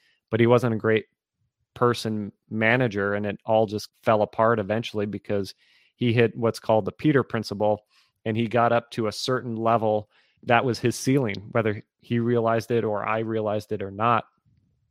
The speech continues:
And so finding the right people, there's a book,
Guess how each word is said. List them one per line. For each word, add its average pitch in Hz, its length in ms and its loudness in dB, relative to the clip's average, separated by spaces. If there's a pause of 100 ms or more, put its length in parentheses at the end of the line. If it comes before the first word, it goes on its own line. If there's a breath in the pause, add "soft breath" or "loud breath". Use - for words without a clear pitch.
(140)
And 117 140 -6
so 107 280 0 (460 soft breath)
finding 143 880 -2
the 117 120 -2
right 107 320 -2
people, 110 640 -6
there's 113 180 -4
a 107 40 -6
book, 117 300 -4